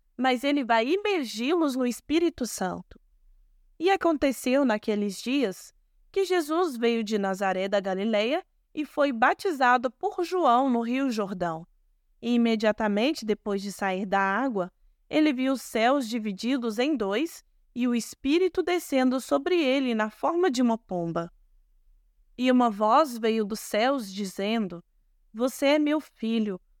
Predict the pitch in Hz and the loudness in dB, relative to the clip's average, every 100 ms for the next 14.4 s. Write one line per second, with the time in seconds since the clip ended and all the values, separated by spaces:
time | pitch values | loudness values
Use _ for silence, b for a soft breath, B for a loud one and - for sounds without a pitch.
0 | - 220 220 202 196 208 262 247 254 226 | -8 0 0 0 0 2 2 0 -2 -4
1 | - 294 339 330 262 247 170 170 - - | -2 0 2 0 0 -2 -4 -8 -14 -20
2 | 196 _ - _ _ - 185 208 208 196 | -20 _ -20 _ _ -14 -4 0 2 2
3 | 202 190 202 196 226 233 196 185 208 240 | 2 0 0 0 0 0 -2 -2 2 4
4 | 254 214 - _ _ _ - 277 247 - | 4 0 -8 _ _ _ -2 -2 -2 -4
5 | 285 349 359 339 302 302 269 233 220 294 | 0 2 2 0 -2 0 0 0 2 2
6 | - 262 240 247 190 180 165 - 170 - | 2 0 2 0 0 -4 -4 -8 -16 -18
7 | _ _ _ 196 202 196 196 - 220 254 | _ _ _ -2 0 2 -2 -4 0 2
8 | 247 233 202 202 190 202 240 254 196 202 | 2 0 2 -2 0 2 2 0 -6 -2
9 | 190 220 262 233 196 214 233 190 - - | 0 0 0 -2 -2 0 2 0 -2 -2
10 | 202 202 - 269 381 - - 226 226 233 | 0 -2 -4 0 0 -2 -2 0 2 0
11 | 214 - - 226 220 220 185 156 165 - | -2 -12 -6 -6 -2 -2 -2 -6 -12 -18
12 | - _ _ _ - 208 202 - 214 202 | -20 _ _ _ -2 0 0 -2 -2 0
13 | 196 202 285 392 - 294 - 285 285 269 | 0 0 2 0 -2 -6 -4 -2 2 2
14 | 214 214 226 | 2 0 -2